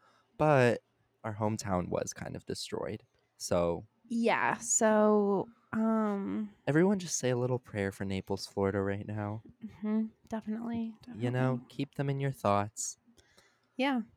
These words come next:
Speaker 1: But luckily, everyone I know of is safe.
Speaker 2: Everyone's safe,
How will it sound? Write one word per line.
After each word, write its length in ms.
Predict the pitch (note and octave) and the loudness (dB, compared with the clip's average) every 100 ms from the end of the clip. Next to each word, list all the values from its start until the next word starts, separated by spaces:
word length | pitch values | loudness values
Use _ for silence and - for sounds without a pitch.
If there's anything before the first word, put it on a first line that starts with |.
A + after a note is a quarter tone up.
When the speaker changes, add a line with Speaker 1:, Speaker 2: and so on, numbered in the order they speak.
| _ _ _ _ | _ _ _ _
Speaker 1:
But 240 | A#2+ A2+ - - | 2 2 2 -4
luckily, 640 | B2+ - F3 F3+ F3 E3+ E3+ _ _ _ _ _ - - - | -6 -4 0 0 0 -2 -8 _ _ _ _ _ -20 -20 -8
everyone 560 | - B2+ C3 B2 A2+ A#2 | -2 2 4 2 -2 -8
I 140 | A#2 C3 | -2 0
know 200 | D3 D3+ | 4 4
of 100 | C3 | 2
is 120 | F#2+ | 0
safe. 680 | - - G#2 G#2 A2+ - - _ _ _ _ _ A#3+ | -2 -2 0 0 0 -8 -20 _ _ _ _ _ _
Speaker 2:
Everyone's 480 | A#3 A#3 C4+ D4 - | -8 -6 -4 -4 -6
safe, 460 | - A#3+ A#3+ A#3 | -6 -2 0 -2